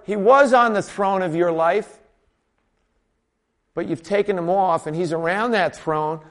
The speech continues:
but you've put something else or someone else on that throne. And he's saying to you today, you know, you need to replace, you need to put me back in my right place.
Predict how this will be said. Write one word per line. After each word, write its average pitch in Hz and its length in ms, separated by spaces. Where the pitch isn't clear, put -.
but 180 140
you've 180 200
put 247 220
something 214 420
else 196 320
or 147 60
someone 190 500
else 190 300
on 175 260
that 185 180
throne. 233 520
And 180 140
he's 196 120
saying 233 340
to 220 140
you 226 100
today, 214 400
you 202 80
know, 202 120
you 208 140
need 247 340
to 247 120
replace, 214 1120
you 170 120
need 202 240
to 196 60
put 214 220
me 220 220
back 185 360
in 180 80
my 175 160
right 170 380
place. - 480